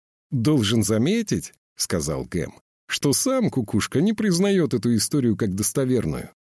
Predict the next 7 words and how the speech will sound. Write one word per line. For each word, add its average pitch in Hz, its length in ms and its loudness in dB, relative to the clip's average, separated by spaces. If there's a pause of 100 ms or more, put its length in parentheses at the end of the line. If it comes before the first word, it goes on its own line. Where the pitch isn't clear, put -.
(320)
Полная 208 400 4
туфта, 123 580 -2
так 117 240 -4
он 104 120 4
о 101 40 2
ней 95 200 2
отзывается». 110 720 -2